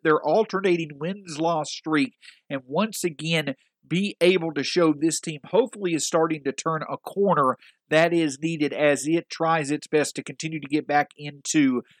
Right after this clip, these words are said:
the N L East Division race. Welcome to the Daily Hammer. My name is Sean Coleman. You can find me at Stats S A C on Twitter.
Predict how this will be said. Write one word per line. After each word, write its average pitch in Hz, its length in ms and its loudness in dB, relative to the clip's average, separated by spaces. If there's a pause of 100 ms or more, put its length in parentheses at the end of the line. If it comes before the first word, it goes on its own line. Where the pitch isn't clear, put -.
(100)
the 156 240 -6
N 147 140 -6
L 143 240 2
East - 220 0
Division 127 400 0
race. 127 340 2
Welcome 226 380 6 (340)
to 226 80 2
the 233 120 -2
Daily 233 340 4
Hammer. 196 320 4
My 190 180 4
name 254 240 -2
is 240 140 -2
Sean 226 340 2
Coleman. 175 360 0
You 196 160 -4
can 175 180 -6
find 196 280 2
me 190 180 -6
at 185 280 -2
Stats 180 460 0
S 175 200 0
A 160 100 0
C 175 260 -4
on 151 140 -4
Twitter. 170 380 2